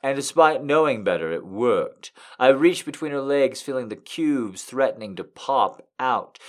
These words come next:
She continued to try to badmouth me, but I knew she was just putting up a front. I knew from the way her hips lifted against my hand, the cold wetness alive against my fingers.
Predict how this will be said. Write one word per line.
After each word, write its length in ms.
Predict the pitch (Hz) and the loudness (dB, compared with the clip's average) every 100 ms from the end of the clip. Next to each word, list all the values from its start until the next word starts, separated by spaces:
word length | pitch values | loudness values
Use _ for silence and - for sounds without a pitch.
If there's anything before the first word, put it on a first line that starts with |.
| - | -18
She 180 | - 160 | -8 -6
continued 460 | 156 127 190 170 127 | -6 -6 -4 -4 -4
to 80 | 123 | -8
try 800 | - - 160 156 139 110 90 90 | -10 0 6 8 8 8 4 0
to 100 | 95 | -8
badmouth 960 | 82 - 135 143 127 95 87 80 80 95 | -12 -2 2 4 4 2 -4 -10 -10 -12
me, 120 | 87 | -10
but 180 | 87 98 | -8 -8
I 140 | 95 | -8
knew 340 | 104 131 120 | -10 -8 -8
she 160 | 92 90 | -8 -10
was 220 | 85 87 | -10 -10
just 260 | 95 87 - | -10 -10 -10
putting 260 | 110 107 | -12 -8
up 140 | 90 85 | -8 -8
a 80 | 80 | -14
front. 380 | - 110 95 - - - | -10 -8 -8 -12 -20 -2
I 160 | 120 131 | 0 0
knew 400 | 131 151 160 151 | 0 0 0 -2
from 220 | 147 127 | -6 -4
the 120 | 120 | -4
way 300 | 117 127 123 | 4 6 6
her 240 | 117 107 95 | 2 -4 -2
hips 380 | 120 117 - | -4 -4 -8
lifted 360 | 110 120 120 98 | -8 -8 -6 -12
against 440 | 87 104 101 - | -8 -6 -6 -8
my 160 | 101 101 | -8 -8
hand, 400 | 98 120 110 92 - - _ | -8 -8 -8 -10 -20 -20 _
the 100 | 123 | -10
cold 560 | - - 165 165 135 107 | -8 0 4 6 4 0
wetness 500 | 120 139 107 104 - | 0 0 -4 -8 -6
alive 800 | 95 92 107 127 113 87 80 | -8 -4 6 8 8 6 2
against 340 | 78 85 82 - | -6 -10 -12 -10
my 180 | 90 87 | -8 -8
fingers. 420 | 104 98 92 | -10 -10 -10